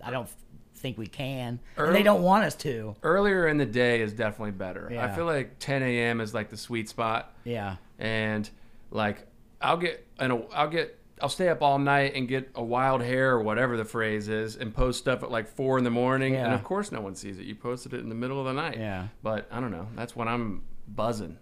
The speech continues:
Speaker 1: Yeah. Like, sometimes, like, 'cause I'm mainly a night person, I go to
Speaker 2: Same.
Speaker 1: bed, like, you know, anywhere from four to eight in the morning. And I always do these,
Speaker 2: <laughs>
Speaker 1: like, uh, sweet dreams posts on Facebook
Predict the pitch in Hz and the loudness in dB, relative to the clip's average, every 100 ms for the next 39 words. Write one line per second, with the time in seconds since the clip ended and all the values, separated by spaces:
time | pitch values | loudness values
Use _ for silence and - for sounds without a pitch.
0 | - 117 92 78 101 127 147 - 185 202 | -10 -8 -6 -8 -10 -4 -4 -2 -2 -2
1 | 147 131 - 120 101 120 117 147 131 - | -2 -6 -10 -8 -6 -6 -4 -4 -6 -10
2 | - 95 101 104 104 90 92 104 - 85 | -10 -6 -4 -4 -4 -6 -6 -8 -10 -12
3 | 85 - 87 90 95 85 80 82 104 120 | -10 -10 -10 -8 -8 -8 -8 -4 -2 0
4 | 95 90 90 85 85 - - - - - | -2 -6 -8 -8 -10 -16 -20 -20 -20 -20
5 | - - - 92 78 82 95 95 90 92 | -20 -20 -10 -8 -6 -8 -8 -8 -8 -10
6 | 95 - 143 127 104 110 117 110 104 101 | -12 -8 -4 -4 -4 -8 -8 -8 -8 -6
7 | 120 127 110 104 104 - - - - 113 | -6 -4 -4 -4 -6 -8 -20 -20 -10 -6
8 | 120 117 117 117 285 107 294 104 - 107 | -4 -2 -4 2 2 4 2 4 0 2
9 | - - 98 87 82 87 - - - - | -2 -2 -4 -4 -6 -8 -14 -20 -18 -16
10 | - - - - 156 135 110 135 160 180 | -16 -18 -14 -6 -2 -2 -4 -2 0 0
11 | 170 185 185 190 - - 143 - 156 151 | 0 -2 -2 -4 -10 -8 -6 -2 -2 -2
12 | 175 185 | -4 -4